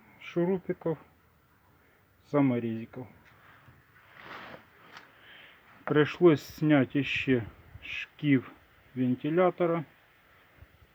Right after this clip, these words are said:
з кронштейном. Вентилятор, малий дифузор, натяжний ролик.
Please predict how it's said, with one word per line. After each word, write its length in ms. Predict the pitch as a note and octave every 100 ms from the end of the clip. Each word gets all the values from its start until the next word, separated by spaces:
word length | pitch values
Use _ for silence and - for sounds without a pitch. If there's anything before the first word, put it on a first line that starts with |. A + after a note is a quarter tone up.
| _
з 80 | -
кронштейном. 920 | - D3+ D3+ - - D3+ C#3+ C#3 C3+ - - - _ - - - _ _ _ _ _ _ _ _ -
Вентилятор, 880 | B2 A#2+ A#2 C3+ D3 E3+ E3 D#3+ C#3 - - - -
малий 480 | B2+ B2+ C3 D#3+ D#3+
дифузор, 680 | C#3+ C#3+ - D#3 D3+ D#3+ D3+ - - - - - - - - - - - - - - - - - _ - - E3
натяжний 920 | E3 F3+ F3 E3+ D#3+ C3+ D3 B2+ B2+
ролик. 560 | B2+ C#3+ D3 F3 -